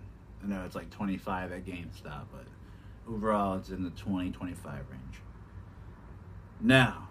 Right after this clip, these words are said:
today's review on some other figures, since I just broke down those. And if you wanna see more of a review, you can check out, um, even on this YouTube page, I did a in-depth review of these guys. Uh, today's action figure review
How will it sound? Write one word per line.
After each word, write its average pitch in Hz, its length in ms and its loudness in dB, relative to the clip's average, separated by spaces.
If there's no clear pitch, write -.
today's 120 580 6
review 123 600 6
on 117 180 8
some 113 160 2
other 143 220 10
figures, 101 380 -2
since 104 180 0
I 104 80 2
just 101 280 -4
broke 104 220 4
down 98 240 0
those. 104 360 -2
And 131 100 6
if 131 100 8
you 165 80 8
wanna 175 160 6
see 139 200 6
more 123 260 12
of 123 100 10
a 110 120 4
review, 101 280 2
you 101 100 2
can 98 100 -2
check 104 240 0
out, 98 180 0
um, 95 300 -4
even 104 180 2
on 98 180 2
this 95 240 -2
YouTube 104 340 -2
page, 87 400 -8
I 90 80 -4
did 92 200 2
a - 180 -4
in-depth 98 340 2
review 95 340 0
of 90 100 -6
these 90 220 -6
guys. 95 400 -8
Uh, 98 260 -4
today's 120 800 6
action 120 400 4
figure 90 300 -4
review 85 420 -6